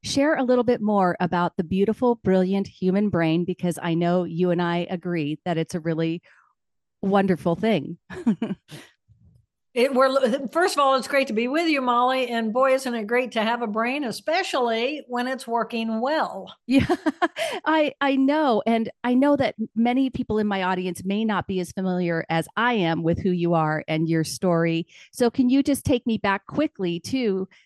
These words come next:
Speaker 1: nineteen ninety-six and what happened? And, and actually, bef-, even before then, what
Speaker 2: Yeah.
Speaker 1: you were doing, because your life and what you were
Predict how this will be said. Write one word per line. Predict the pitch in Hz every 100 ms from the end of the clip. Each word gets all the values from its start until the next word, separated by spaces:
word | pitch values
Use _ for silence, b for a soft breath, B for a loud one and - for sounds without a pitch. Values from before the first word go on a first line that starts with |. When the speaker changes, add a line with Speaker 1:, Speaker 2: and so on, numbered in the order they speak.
| -
Speaker 1:
nineteen | 190 185 - 185
ninety-six | 180 170 170 - 175 170 - -
and | 175 170 170 - -
what | 190 220
happened? | 226 254 214 190
And, | 202 - b -
and | 254
actually, | 302 359 - 269
bef-, | 240 233
even | 294 294
before | 214 - 247 247
then, | 196 143 143 _ b b
what | 202 240 370
Speaker 2:
Yeah. | 294
Speaker 1:
you | 262
were | 247
doing, | 202 220 269 208 175
because | 185 - 233 220
your | 226 226
life | 220 294 302 233 -
and | 214
what | 202 262 247
you | 226
were | 220 220 208 190